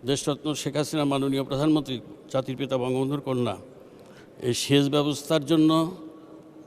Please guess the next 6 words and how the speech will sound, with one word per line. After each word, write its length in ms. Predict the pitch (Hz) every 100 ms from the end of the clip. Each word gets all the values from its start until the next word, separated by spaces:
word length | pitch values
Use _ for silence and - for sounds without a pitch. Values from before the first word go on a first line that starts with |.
| - - 107
বিভিন্ন 760 | 127 147 170 160 160 165 165 143
উপজেলায় 680 | 139 139 127 135 135 104 - - - - - - - - - -
উপজেলা 600 | 131 139 139 147 143 143
নির্বাহী 420 | 139 135 139 160
অফিসারদের, 600 | 156 147 - 156 139 160
আহ, 1300 | 147 - - - - - - - - 127 123 120 120